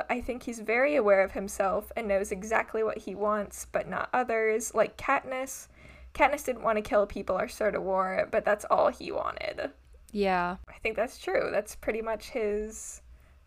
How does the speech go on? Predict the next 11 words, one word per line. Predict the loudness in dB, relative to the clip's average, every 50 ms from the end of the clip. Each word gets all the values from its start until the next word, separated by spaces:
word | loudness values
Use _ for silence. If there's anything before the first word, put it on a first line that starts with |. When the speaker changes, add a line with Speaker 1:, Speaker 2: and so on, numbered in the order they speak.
| -16 -8
Speaker 1:
mentality | -2 -2 -2 -2 -2 -2 0 0 0 2 0 -2 -2 -2 -4 -4 -4
in, | -4 -4 -6 -6 -6 -8 -10 -10 -10 -10 -12 -14 -20 -20 -20 _ -20 -20 -20 -20 _ -20 _ -20 _ -14 -12
as | -12 -8 -8
we | -8
start | -6 -2 -2 -4 -4
to | -4 -10
see | -10 -8 -8
in | -8 -8
Catching | -8 -8 -8 -8 -12 -8 -2
Fire. | 2 2 2 4 2 0 -2 -4 -6 -8 -10 -20 _ _ _ _ _
Speaker 2:
Yeah. | -2 -2 0 0 -2 -4 -6